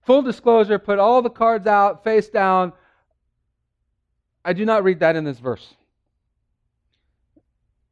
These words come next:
In fact, we, we are to have a simple faith. And I, I want a simple church, but this is simplistic to read that in there.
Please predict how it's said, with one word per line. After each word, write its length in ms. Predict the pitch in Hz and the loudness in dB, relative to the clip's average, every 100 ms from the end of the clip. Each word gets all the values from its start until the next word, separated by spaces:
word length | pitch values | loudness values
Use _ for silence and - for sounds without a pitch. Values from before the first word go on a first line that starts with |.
| _ | _
In 100 | 170 | -8
fact, 300 | 160 220 214 | 0 0 0
we, 160 | 233 - - - _ _ | -14 -16 -20 -20 _ _
we 160 | 233 | -8
are 360 | 220 233 254 233 | 0 2 2 0
to 260 | - - 175 | -2 -8 -4
have 220 | 190 180 | -4 -4
a 60 | |
simple 380 | - 202 196 240 | -8 -12 -2 -2
faith. 360 | - 214 214 214 _ _ _ _ _ _ - | -2 -4 -4 -6 _ _ _ _ _ _ -12
And 80 | 170 | -8
I, 160 | 180 - | -8 -8
I 100 | 175 | -8
want 260 | 196 196 170 | -6 -8 -10
a 100 | 151 | -14
simple 380 | - 196 196 | -12 -14 -14
church, 520 | 170 - 180 202 190 _ - | -16 -6 -4 -4 -8 _ -4
but 340 | 185 - _ | -2 -4 _
this 180 | 180 - | -16 -14
is 100 | 185 | -18
simplistic 760 | - 160 - 107 156 - - - _ _ _ _ _ _ _ _ _ _ _ _ _ _ _ _ _ _ _ | -14 -14 -14 -14 -14 -16 -20 -20 _ _ _ _ _ _ _ _ _ _ _ _ _ _ _ _ _ _ _
to 100 | - | -12
read 260 | 135 151 113 | -6 -6 -6
that 180 | 110 107 | -8 -8
in 140 | 120 | -10
there. 200 | 101 - | -14 -20